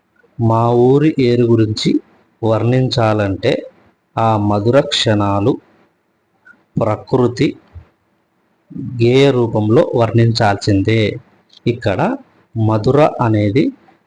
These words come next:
మధురాంతక రాజారాం కవిగా తెలియజేస్తుంది. అలాగే ప్రకృతి అనేది ప్రకృతి వర్ణన ఇతివృత్తంగా కలిగిన పాఠ్యాంశం.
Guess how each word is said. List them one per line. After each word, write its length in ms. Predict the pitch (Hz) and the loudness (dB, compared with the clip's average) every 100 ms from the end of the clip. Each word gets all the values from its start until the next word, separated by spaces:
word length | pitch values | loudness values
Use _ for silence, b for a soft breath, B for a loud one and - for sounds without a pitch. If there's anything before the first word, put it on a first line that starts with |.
| - | -4
మధురాంతక 720 | 113 113 135 135 127 120 - | -2 0 2 0 0 -2 -2
రాజారాం 680 | 147 113 110 110 107 110 170 - - - - _ | 0 2 2 0 0 0 -4 -6 -14 -16 -20 _
కవిగా 360 | 123 117 117 147 - - | -4 0 0 0 -4 -8
తెలియజేస్తుంది. 840 | 117 107 104 107 - - 107 143 - - _ _ _ - | -2 -2 0 -2 -2 0 0 0 -2 -10 _ _ _ -6
అలాగే 600 | 110 113 110 113 104 107 110 _ _ _ _ | -2 0 0 0 -2 -4 -10 _ _ _ _
ప్రకృతి 760 | 123 113 117 - 139 135 151 160 120 | -2 -2 -2 0 0 2 -2 0 0
అనేది 460 | 107 104 127 247 - _ _ _ _ - | 0 0 0 -2 -6 _ _ _ _ -6
ప్రకృతి 580 | 110 107 135 135 147 | -4 -2 -2 0 0
వర్ణన 480 | 127 120 117 117 123 - 117 | 0 0 0 0 -2 -6 -6
ఇతివృత్తంగా 680 | 127 117 117 - 117 120 | 0 0 -2 -4 -2 0
కలిగిన 400 | 113 107 101 107 - - | 0 -2 -2 -2 -2 -2
పాఠ్యాంశం. 720 | 104 104 - 110 107 - 208 | -2 -2 -4 -4 -2 -2 -2